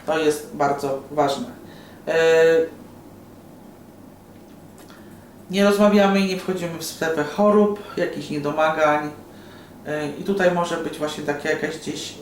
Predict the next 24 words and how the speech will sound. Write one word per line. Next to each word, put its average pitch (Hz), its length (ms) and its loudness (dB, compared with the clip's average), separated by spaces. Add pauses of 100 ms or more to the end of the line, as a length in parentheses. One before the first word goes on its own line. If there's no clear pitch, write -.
(120)
e, 147 240 0
zaburzenie 160 760 -4
energetyczne 151 880 -4
wasze 143 520 -2 (380)
z - 80 -20
pozycji, 156 760 -10 (520)
może 196 260 2
nie 185 240 0
ciała, 165 540 4
i 143 60 -2
tutaj 143 280 -6
nawet 147 240 -4
bym 156 180 -12
o 156 60 -10
ciele 147 280 -4
nie 151 120 -8
mówiła, 147 340 -8 (460)
tylko 180 220 -4
gdzieś, 180 220 -6
jakby 165 260 -4
mówię, 151 480 -4 (280)
takiej 143 420 -4
energii 151 480 -4
duszy 147 540 -6